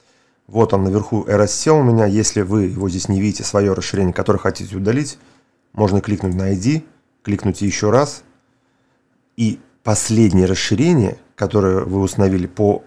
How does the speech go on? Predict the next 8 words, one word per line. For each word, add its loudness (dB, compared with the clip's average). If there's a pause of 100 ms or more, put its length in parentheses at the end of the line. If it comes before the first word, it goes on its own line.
времени, 0
оно 2
будет 0
появляться 0
вот -16
тут -6
наверху. -6 (720)
Итак, -4